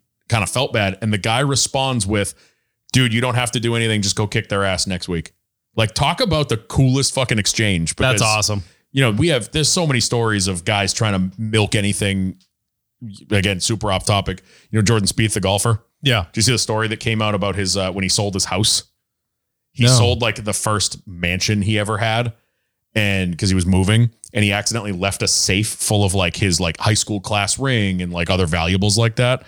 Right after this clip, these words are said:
Speaker 2: Mm-hmm.
Speaker 1: So he called the guy that bought the house, and the guy that bought the house was like, "Yeah, I'll give it back to you if you give me Masters tickets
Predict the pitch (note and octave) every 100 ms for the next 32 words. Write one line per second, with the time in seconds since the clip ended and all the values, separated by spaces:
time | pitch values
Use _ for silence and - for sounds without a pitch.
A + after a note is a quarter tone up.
0 | - A2+ A2 G#2 - - G#2+ F#2+ - -
1 | A2 F#2+ G2+ G#2+ G2+ F#2+ - G2 F#2 F#2+
2 | D3+ A#2+ F#2+ F#2 G2+ G2 F2+ F#2 F#2+ F2+
3 | G#2 A#2 F#2 F2+ B2 A2 G2+ C3 - G2
4 | C3 G#2 F#2+ F2 F#2+ G#2+ G#2 E2+ F2+ A2+
5 | E2+ - D#2+ F#2+ -